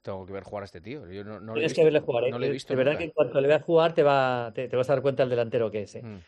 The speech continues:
Speaker 2: Lo vas a, en cualquier partido del Sporting de Portugal, en Champions, hoy ha jugado,
Speaker 1: Sí.
Speaker 2: no le he podido ver, estaba en Barcelona, pero, pero es un jugador tremendo.
Speaker 1: Mm.
Speaker 2: Haaland, cuatro coma noventa y cuatro. Es decir, Haaland tampoco va mucho al duelo con los atacantes.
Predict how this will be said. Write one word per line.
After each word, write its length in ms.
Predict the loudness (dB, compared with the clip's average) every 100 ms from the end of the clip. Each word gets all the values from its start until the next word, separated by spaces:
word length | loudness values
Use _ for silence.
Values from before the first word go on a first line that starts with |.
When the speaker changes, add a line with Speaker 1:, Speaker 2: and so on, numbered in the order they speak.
| _
Speaker 2:
Lo 100 | -2
vas 140 | -2
a, 60 | -2 -10 -10 -8
en 180 | -8
cualquier 300 | -4 0 2
partido 240 | 2 2 2
del 60 |
Sporting 320 | 2 0 -2 -2
de 80 |
Portugal, 320 | -2 0 2 0
en 80 |
Champions, 360 | 0 -2 0 0
hoy 120 | 2
ha 60 | 0
jugado, 400 | 0 0 0 -2 _
Speaker 1:
Sí. 140 | -10
Speaker 2:
no 60 | -4
le 60 | -2
he 40 |
podido 200 | 0 0
ver, 220 | 0 -4 -12 _ _
estaba 160 | _ -10
en 100 | -6
Barcelona, 420 | -6 -4 -2 -2
pero, 280 | -2 -2 -4 -8 _ _ _ _ _
pero 360 | 2 4 4 2
es 100 | -2
un 80 |
jugador 300 | -4 0 0
tremendo. 420 | 0 -4 -4 -8 -12
Speaker 1:
Mm. 320 | -14 -16 -4 2
Speaker 2:
Haaland, 340 | 4 2 -2 0
cuatro 300 | 2 2 2
coma 160 | 2
noventa 260 | 2 0 -2
y 60 |
cuatro. 260 | -2 -2 -2
Es 100 | -6
decir, 140 | -6 0
Haaland 220 | 0 2
tampoco 360 | 0 2 0 2
va 80 | 2
mucho 300 | -2 -2 -2
al 100 | 0
duelo 300 | 0 0 0
con 140 | -6
los 140 | -6 -6
atacantes. 600 | -6 -6 -6 -8 -16